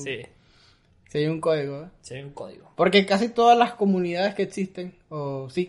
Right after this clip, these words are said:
Speaker 2: todas las comunidades que existen, ya sean religiosas, tienen reglas.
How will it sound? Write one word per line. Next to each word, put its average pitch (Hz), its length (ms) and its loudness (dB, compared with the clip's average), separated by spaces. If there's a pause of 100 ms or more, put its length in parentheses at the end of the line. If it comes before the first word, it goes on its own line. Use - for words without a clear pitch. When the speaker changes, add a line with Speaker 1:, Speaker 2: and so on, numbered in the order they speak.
Speaker 2:
todas 160 180 4
las 180 80 2
comunidades 165 380 -6
que 196 80 -4
existen, 156 320 -10
ya 139 100 -8
sean 160 200 -8
religiosas, 156 920 -8 (540)
tienen 139 320 -8
reglas. 165 340 2